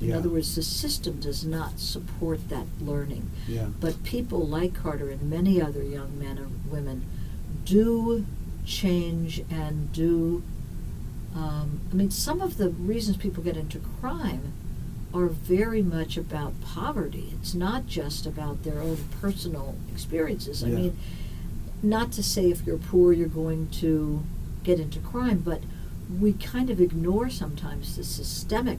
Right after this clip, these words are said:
Speaker 1: reasons
Speaker 2: Yeah.
Speaker 1: that
Speaker 2: Yeah.
Speaker 1: people get into crime.
Speaker 2: Mm-hmm.
Speaker 1: And so the fact that you go to prison doesn't change what's gonna happen to you when you get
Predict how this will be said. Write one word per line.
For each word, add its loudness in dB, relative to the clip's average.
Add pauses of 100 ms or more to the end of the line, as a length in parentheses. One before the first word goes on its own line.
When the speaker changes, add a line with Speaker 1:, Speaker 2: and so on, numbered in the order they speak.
(120)
Speaker 1:
reasons 0
Speaker 2:
Yeah. 0 (140)
Speaker 1:
that -4
Speaker 2:
Yeah. -6 (380)
Speaker 1:
people 2 (280)
get -2
into 0
crime. -4 (100)
Speaker 2:
Mm-hmm. 0 (120)
Speaker 1:
And 0 (520)
so 6 (1000)
the 2
fact -2
that 0
you 2
go 4 (100)
to -4 (360)
prison 0 (640)
doesn't 4
change 2
what's 0
gonna -2
happen -2
to -2
you 2
when -2
you 0
get -4